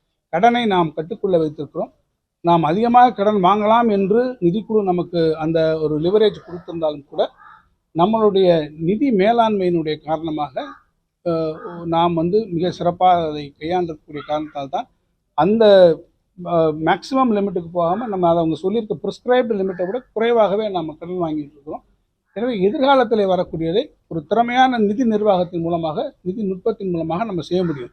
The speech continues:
நான் ஏற்கனவே சொன்ன மாதிரி புதிய உத்திகளை நம்ம கையாளணும்.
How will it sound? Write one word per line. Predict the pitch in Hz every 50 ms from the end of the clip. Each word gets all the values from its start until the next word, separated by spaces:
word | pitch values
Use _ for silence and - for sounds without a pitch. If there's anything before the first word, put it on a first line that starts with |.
| _ _ _ _ _ _ _ _ _ -
நான் | 175 175
ஏற்கனவே | 185 196 190 214 220 220
சொன்ன | 170 202 196 185
மாதிரி | 185 202 226 233
புதிய | - - 247 247 277 277 269 247
உத்திகளை | 214 202 208 - 247 214 214 208
நம்ம | 190 175 165 160 156 151 151 156 - _ _ _ _ -
கையாளணும். | 160 165 180 180 165 156 143 143 175 294